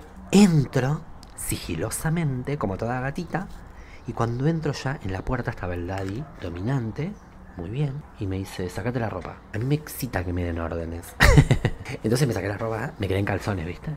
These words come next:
Y me hice todo. "Bueno, apa, mi juego me llamaron, así sí me gusta, ¿eh?". Me saqué todo. Me agarra como del hombro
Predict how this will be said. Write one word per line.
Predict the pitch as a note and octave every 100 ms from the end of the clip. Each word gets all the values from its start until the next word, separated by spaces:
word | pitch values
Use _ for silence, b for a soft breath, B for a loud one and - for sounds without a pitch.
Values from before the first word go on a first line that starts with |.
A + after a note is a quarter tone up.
| - -
Y |
me | G2
hice | G#2 -
todo. | G#2+ F2 D#2
"Bueno, | F#2+ B2+ G3
apa, | D#3 A#2 C3+ E3+ B3 A3 E3
mi | C3+
juego | D3+ F3+ E3+
me |
llamaron, | C3 C3 G3+ C4+ F#3 C#3
así | B2+ F3+
sí | G3
me | E3+
gusta, | G3+ A3+ - B2 B2
¿eh?". | E3 B B B B
Me | -
saqué | D#3+ D#3
todo. | - - -
Me | G2+ F#2
agarra | F#2 G2+ A#2
como | G2+ F#2+
del | F#2 G2+
hombro | A#2 G#2 G#2+ B2